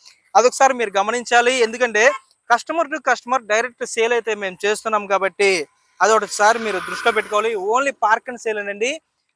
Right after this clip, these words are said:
Only కమిషన్ ఒకటే మేము తీసుకుంటాం ఈ వెహికల్ లో. ఈ వెహికల్ గాను కమిషన్ టెన్ థౌజండ్ అయితే తీసుకుంటాము. వెహికల్ లో ప్రతి ఒక్కటి ప్లస్ పాయింట్ అనేది చెప్పాలి, ఎందుకంటే వెహికల్ టెస్ట్ డ్రైవ్ చేశాను, అంత బాగుంది. ఒకసారి ఇంటీరియర్ కూడా వెహికల్ లో ఒకసారి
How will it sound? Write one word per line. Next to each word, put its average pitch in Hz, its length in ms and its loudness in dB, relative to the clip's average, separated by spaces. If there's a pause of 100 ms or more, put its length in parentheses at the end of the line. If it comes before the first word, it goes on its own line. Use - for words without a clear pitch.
(260)
Only 302 180 6 (140)
కమిషన్ 269 420 -2
ఒకటే 247 240 -4
మేము 220 120 -8 (100)
తీసుకుంటాం 233 380 -4 (120)
ఈ 202 120 -6
వెహికల్ 220 320 0
లో. 254 40 8 (120)
ఈ 208 100 0
వెహికల్ 214 340 -4
గాను 226 140 0 (120)
కమిషన్ 220 460 -6
టెన్ 214 200 -4
థౌజండ్ 233 320 -2
అయితే 202 120 -8 (100)
తీసుకుంటాము. 208 560 2 (760)
వెహికల్ 294 340 4
లో 285 80 12 (420)
ప్రతి 277 260 -2 (120)
ఒక్కటి 277 320 -2 (200)
ప్లస్ 226 260 -4
పాయింట్ 254 240 0
అనేది 233 220 -2
చెప్పాలి, 208 340 2 (120)
ఎందుకంటే 220 440 -4
వెహికల్ 220 340 -4
టెస్ట్ 202 200 -8
డ్రైవ్ 233 200 -4
చేశాను, 214 400 -4
అంత 196 140 -8 (140)
బాగుంది. 196 340 -2 (400)
ఒకసారి 262 280 4 (100)
ఇంటీరియర్ 294 440 -2
కూడా 240 200 4
వెహికల్ 214 280 -2
లో 214 80 -2
ఒకసారి 196 200 -8